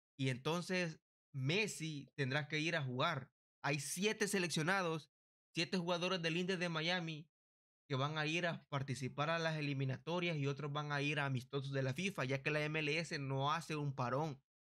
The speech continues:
Todas las competiciones paran, pero la M L S no para. Tata Martino dijo de que la M L S está viendo si el próximo año tal vez se hace un parón para la fecha fifa,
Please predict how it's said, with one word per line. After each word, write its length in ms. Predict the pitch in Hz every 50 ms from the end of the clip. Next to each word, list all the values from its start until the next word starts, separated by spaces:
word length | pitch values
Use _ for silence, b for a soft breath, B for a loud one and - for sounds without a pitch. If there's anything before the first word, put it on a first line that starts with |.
| _ -
Todas 180 | 160 170 190 196
las 100 | 202 196
competiciones 720 | - 208 185 151 196 190 190 175 147 196 202 202 185 170
paran, 440 | - - 196 196 202 202 196 175 -
pero 160 | - 143 139
la 160 | 135 127 123
M 260 | 131 135 135 135 139 143
L 180 | 143 143 156 170
S 180 | 160 - 165
no 160 | 139 127 131
para. 400 | - 170 180 190 175 139 127 - _ _ _ _ _ _ _ _ _ _ _ _
Tata 720 | - 175 233 - - 208 208 196 190 185 180 165 - - _ _ _ _ -
Martino 720 | 165 160 165 160 143 208 214 220 196 180 170 165 165 - _ _ _ -
dijo 240 | 160 180 175 190 190
de 140 | 180 175
que 100 | - 175
la 140 | 160 156 160
M 120 | 170 180 190
L 140 | 185 185 190
S 160 | 196 185 -
está 260 | 175 151 - 180 185
viendo 340 | 170 196 202 214 202 202 160
si 100 | 139 151
el 180 | 135 127 135 -
próximo 760 | - 143 151 165 185 226 220 220 - - 226 214 220 220 226
año 320 | 233 226 220 220 220 220 208
tal 340 | - - 156 147 135 123
vez 460 | 123 135 208 226 226 214 208 196 - _ _ _ _ _ - -
se 100 | 143 143
hace 160 | 151 143 202
un 140 | 190 175 -
parón 400 | - 147 135 156 190 208 185 -
para 160 | 175 156 156
la 140 | 147 139 135
fecha 280 | 147 160 147 165 147
fifa, 480 | 135 - 208 220 208 - 147 120 113